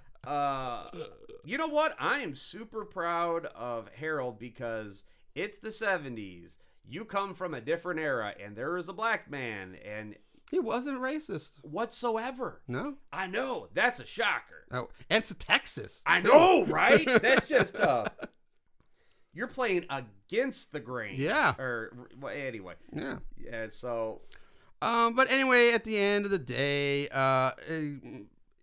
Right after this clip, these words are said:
Speaker 2: Jenna Ortega gets kidnapped by Howard Locke in the basement. Um, all hell breaks loose. Mia Goth gets found out. Gets, she gets chased by Howard, and all this shit goes out.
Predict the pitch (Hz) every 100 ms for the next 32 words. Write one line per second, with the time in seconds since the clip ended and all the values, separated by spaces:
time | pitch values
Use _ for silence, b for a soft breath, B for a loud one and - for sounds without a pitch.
0 | 151 123 185 226 226 202 196 180 165 165
1 | - 180 165 165 165 143 143 151 139 135
2 | 143 127 123 120 117 120 117 110 - b
3 | b b b b - 127 123 127 165 202
4 | 180 170 160 156 151 - 139 147 139 131
5 | 160 165 143 143 147 - - 160 - -
6 | _ - 143 143 139 131 131 135 135 110
7 | - _ _ - 165 160 160 - 151 143
8 | 143 120 123 131 135 135 131 127 127 135
9 | 131 - 120 123 123 131